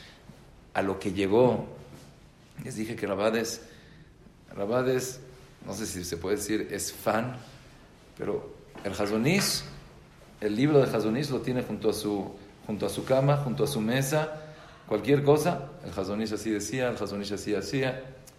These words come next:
Hazon Ish. ¿Y cómo zahá el Hazon Ish a toda esa gedulá? Por Kibud Av Vaem. Pele.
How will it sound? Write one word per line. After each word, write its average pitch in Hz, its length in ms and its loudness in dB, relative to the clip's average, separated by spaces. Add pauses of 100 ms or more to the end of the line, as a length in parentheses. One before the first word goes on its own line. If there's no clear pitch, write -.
(160)
Hazon 98 300 -4
Ish. - 160 -6 (1300)
¿Y 101 140 -8
cómo 139 800 0
zahá 110 640 -2
el 104 120 -4
Hazon 98 440 -6
Ish 107 320 -4
a 107 120 -2
toda 117 680 -4
esa 113 220 -6
gedulá? 104 520 -2 (1400)
Por - 180 -10
Kibud 110 500 -6 (440)
Av 104 240 -6 (240)
Vaem. 90 300 -8 (1600)
Pele. 131 360 -6